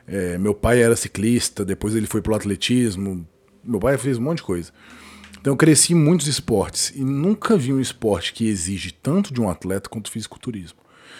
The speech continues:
Porque um jogador de futebol, ele acorda cedo, vai pro campo de futebol, treina e vai embora. Se ele passa por você na rua, você não sabe se ele é um tenista, se ele joga bola, se ele joga vôlei.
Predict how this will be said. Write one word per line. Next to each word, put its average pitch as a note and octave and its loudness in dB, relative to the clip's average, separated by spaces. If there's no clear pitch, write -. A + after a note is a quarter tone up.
Porque B2+ 4
um C#3+ 0
jogador D3 6
de C3 2
futebol, C3+ 4
ele C3 2
acorda A#2+ 2
cedo, E3+ -2
vai A#2 4
pro - 4
campo B2+ 0
de - -8
futebol, D#3 6
treina E3 6
e - -2
vai G#3+ 6
embora. G#3 4
Se - 4
ele A3 8
passa D3+ 6
por A#2 -2
você A2+ -2
na G#2 -2
rua, G#2+ 2
você - -8
não A3+ 0
sabe A#2 2
se G#2 -4
ele F#2 -4
é - -4
um F2+ -4
tenista, G#2+ -2
se - -6
ele F#2 -2
joga F2 -2
bola, G#2 2
se - -6
ele F2+ -6
joga E2+ -4
vôlei. A#2 -6